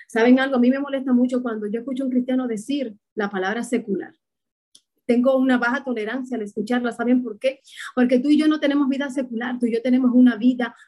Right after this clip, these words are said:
cristiana que vivir. Tú y yo lo que tenemos es un viaje espiritual. Y yo no sabía por qué era que la palabra secular me molestaba. No existen canciones seculares y canciones cristianas.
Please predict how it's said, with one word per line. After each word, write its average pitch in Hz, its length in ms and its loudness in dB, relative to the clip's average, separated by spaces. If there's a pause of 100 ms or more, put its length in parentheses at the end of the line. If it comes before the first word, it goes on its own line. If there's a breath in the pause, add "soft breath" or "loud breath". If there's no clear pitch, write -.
(1600)
cristiana 196 480 -14 (200)
que 190 100 -6
vivir. 196 320 -4 (520 loud breath)
Tú 277 80 4
y 294 60 10
yo 320 60 6
lo 339 80 2
que 339 100 -4
tenemos 294 400 4
es 311 320 0 (360)
un 320 260 0
viaje 311 400 2
espiritual. 254 880 -2 (1400)
Y 220 140 -6
yo 214 140 -2
no 254 100 0
sabía 254 240 -2
por 220 140 -6
qué 240 140 0
era 247 160 0
que 240 60 -8
la 220 120 -4
palabra 220 280 -8
secular 220 360 -4
me 220 60 -6
molestaba. 220 520 -6 (260 loud breath)
No 294 120 8
existen 381 600 4
canciones 247 680 2 (420)
seculares 233 720 -4 (500)
y 208 140 -12
canciones 214 540 -2
cristianas. 247 600 -4